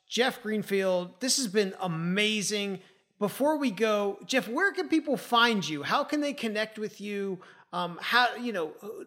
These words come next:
who do you work with? How can they work with you? F-, fire away, plug away, a-, anything and anywhere people can find you.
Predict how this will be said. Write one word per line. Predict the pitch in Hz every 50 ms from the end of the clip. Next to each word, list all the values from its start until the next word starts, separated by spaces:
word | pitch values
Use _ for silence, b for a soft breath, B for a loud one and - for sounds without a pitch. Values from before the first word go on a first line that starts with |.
| - 233
who | 180 - - 277 330
do | 339 320
you | 294 247
work | 202 214 240 247 233 240
with? | 220 240 240 214
How | - 214 226 247
can | 240 254 240
they | 233 220
work | 196 175 202 208 202 -
with | 214 190 202
you? | 208 208 208
F-, | 185 - - 117 101 - -
fire | - - - 262 254 285 285 262 233
away, | 208 196 185 190 190 190 190
plug | 190 - 214 240 254 208
away, | 226 202 170 175 175 175 175 175 175 -
a-, | - 127 117 - 135 135 - -
anything | 214 233 254 240 - - 220 214 202
and | 196 190
anywhere | 185 185 185 180 180 165 175 170 165 165 160 160 156 156 -
people | - 170 151 165 160
can | - 151 143
find | - - 139 131 127 127
you. | 127 127